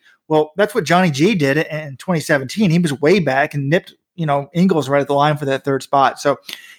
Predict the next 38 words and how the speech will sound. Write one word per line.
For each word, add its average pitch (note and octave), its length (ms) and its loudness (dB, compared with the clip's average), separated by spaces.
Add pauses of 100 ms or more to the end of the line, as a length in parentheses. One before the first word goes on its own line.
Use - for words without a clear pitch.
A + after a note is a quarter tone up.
if F#3 140 -2
Ingles A#3+ 360 0
runs E3+ 300 2
just F#3+ 180 -2
to E3 60 -6
get D#3+ 180 0
top D3 260 -2
three, F3 400 2 (180)
there's D#3+ 220 -4
no E3 140 0
doubt E3 180 2
in E3 40 -10
my D3 120 -4
mind C#3+ 320 -4
he G3+ 100 -2
makes A3+ 240 -4
this B3 200 -14
team. A#3+ 320 -4 (320)
The E3 80 -16
question A#3 480 0
to F3 60 2
me F#3+ 140 2
is, F3+ 120 -2
can F3 220 0
he E3+ 80 2
win D#3 200 0
it? F3 180 0 (400)
And E3 240 -4
John, G3 380 2 (120)
I E3+ 100 0
know G3+ 140 4
in G3 100 4
your F#3+ 80 4
prediction, F3 400 0
you E3 80 -2
picked F3 220 -6
Matthew D#3+ 320 -6
Centrowitz. D#3+ 500 -6